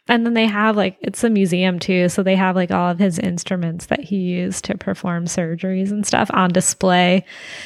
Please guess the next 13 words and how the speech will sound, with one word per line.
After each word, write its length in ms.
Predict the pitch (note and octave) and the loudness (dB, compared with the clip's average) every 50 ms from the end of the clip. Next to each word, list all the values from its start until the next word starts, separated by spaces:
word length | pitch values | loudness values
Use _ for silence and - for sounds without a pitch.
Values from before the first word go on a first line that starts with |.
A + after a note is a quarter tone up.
| - - - - | -18 -20 -10 -2
in, 200 | - F#3 F3 E3+ | 0 0 0 0
like, 320 | E3+ - - - - - _ _ _ _ _ _ _ _ - - - | -2 -2 -4 -4 -6 -10 _ _ _ _ _ _ _ _ -16 -6 -2
I, 80 | F3 | -2
it 300 | F3+ - - F#3 F3+ - | 0 0 0 -2 -4 -4
kinda 200 | - - C#4 B3 | -2 0 2 2
looks 120 | F#3+ F3 - | 2 2 0
like 100 | F3+ - | -2 -2
the 80 | - F#3 | -2 -4
foyer 380 | - - F#3+ F#3 F3 E3+ E3 | -2 -2 0 0 0 0 0
of 120 | E3 E3+ F3 | -2 -2 -2
the 60 | F#3+ | -2
house, 360 | F3+ F#3 - - - G3+ - - | 0 0 0 0 -2 -2 -2 -4
but 180 | - - - | -4 -4 -4